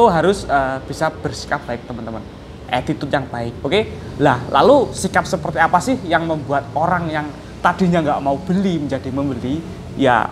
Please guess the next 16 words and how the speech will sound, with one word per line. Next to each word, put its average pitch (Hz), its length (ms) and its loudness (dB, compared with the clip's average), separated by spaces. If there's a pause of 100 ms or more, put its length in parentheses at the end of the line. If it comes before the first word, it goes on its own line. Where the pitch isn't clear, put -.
(120)
pasti - 300 0
sikap-sikap 156 440 -4
yang 156 200 -2
baik 131 240 -6
lah, 127 240 -6
ya, 139 100 0 (100)
ya. - 40 -10 (760)
Cara 120 320 4
ngomong 127 320 -4
kita, 151 560 -2
cara 131 320 0
berpenampilan 120 720 -6
kita, 160 400 0
cara 139 280 0
penyampaian 131 520 0
kita, 135 600 -2